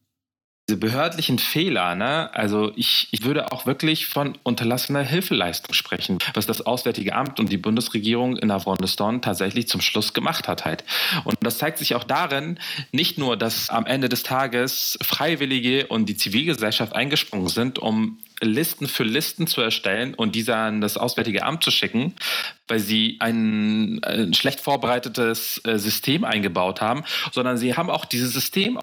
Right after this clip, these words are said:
auch immer wieder verändert und diese überhaupt nicht nach außen kommuniziert. Das war eine derart intransparente Art und Weise,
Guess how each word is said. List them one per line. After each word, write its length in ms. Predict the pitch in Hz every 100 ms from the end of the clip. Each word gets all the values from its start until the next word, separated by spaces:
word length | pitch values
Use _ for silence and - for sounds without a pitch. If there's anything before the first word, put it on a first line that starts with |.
| -
auch 240 | - -
immer 180 | 185 180
wieder 160 | 151 147
verändert 640 | 147 165 165 87 87 -
und 120 | 120
diese 180 | 131 135
überhaupt 400 | 143 151 190 -
nicht 160 | 165 143
nach 100 | 139
außen 300 | 123 - 120
kommuniziert. 800 | - 120 110 - 147 87 - - - - -
Das 180 | 131 -
war 140 | 151 135
eine 320 | 143 139 135 -
derart 760 | 110 95 156 202 - 135 127 - -
intransparente 840 | 175 190 - 160 - 131 127 -
Art 260 | - 156 170
und 160 | 131 117
Weise, 720 | 123 147 117 107 - 156